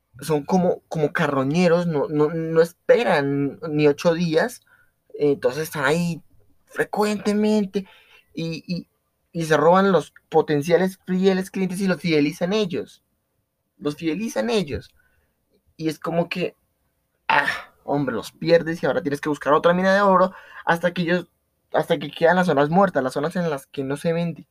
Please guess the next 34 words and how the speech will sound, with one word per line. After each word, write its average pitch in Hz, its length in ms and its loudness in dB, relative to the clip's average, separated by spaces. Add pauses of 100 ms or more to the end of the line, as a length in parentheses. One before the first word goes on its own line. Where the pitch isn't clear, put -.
las 123 160 -8
zonas 135 180 -2
que - 140 -6
nadie 151 340 0
compra. 185 420 -2 (380)
Entonces, - 300 -6 (680)
es, - 380 0 (1800)
esto 139 260 0
es 139 40 2
lo 151 120 2
que 160 120 0
lo 131 100 4
hace 131 160 -4
tan 147 300 -2
difícil, 131 440 -8 (220)
la 123 100 2
indiferencia 127 520 2
de 170 60 4
las 170 60 0
personas, 165 680 2 (560)
la 127 100 0
exigencia 160 640 0
de 175 140 4
otras, 175 560 2 (240)
porque 113 360 -10
son 107 220 -10
muy 165 240 0
exigentes, 170 760 -4 (760)
y 185 280 -4 (140)
la 127 180 0
más 120 200 -4
complicada 135 520 -2
de 165 100 2
todas, 165 460 0